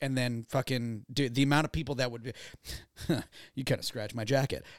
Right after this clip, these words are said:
tossed, and then their shirt's a little messed up. They're like, "I don't give a fuck. I'm just, you, I am, you are just in mu-,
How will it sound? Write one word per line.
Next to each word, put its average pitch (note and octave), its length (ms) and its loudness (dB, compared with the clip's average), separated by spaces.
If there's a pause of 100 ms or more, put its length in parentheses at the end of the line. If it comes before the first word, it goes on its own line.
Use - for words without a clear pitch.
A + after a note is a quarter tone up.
(160)
tossed, - 640 -4
and D3+ 120 -2
then C3 160 -6
their C#3+ 180 0
shirt's D#3 260 -2
a - 20 -4
little D#3 100 -2
messed D3+ 200 -4
up. D#3 160 -2
They're B2 100 -2
like, G2+ 220 -2
"I G2+ 60 -4
don't C#3+ 100 -2
give F2 100 -8
a C#2 60 -10
fuck. F2+ 320 -8
I'm G#2 80 -6
just, G#2 180 -4 (220)
you, A#2+ 180 -2
I B2+ 140 2
am, A#2+ 160 0
you D3+ 180 6
are A#2+ 160 4
just B2+ 320 0
in C3 140 2
mu-, B2+ 80 2